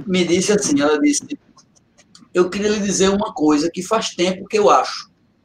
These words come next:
Quando eu era aluno, eu já achava." Viu o que ela me disse? Que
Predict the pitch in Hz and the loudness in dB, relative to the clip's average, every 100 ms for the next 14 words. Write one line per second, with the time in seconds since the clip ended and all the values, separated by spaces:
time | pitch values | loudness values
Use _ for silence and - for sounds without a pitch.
0 | _ - 175 185 185 202 220 190 180 185 | _ -2 0 4 4 6 4 4 2 2
1 | 175 185 185 - 120 123 117 - _ _ | 2 2 0 0 0 -2 -6 -14 _ _
2 | 175 247 240 180 151 123 - - - _ | -4 -2 -2 -2 -4 -6 -10 -10 -12 _
3 | _ _ _ _ _ - 170 180 202 | _ _ _ _ _ -2 0 0 -2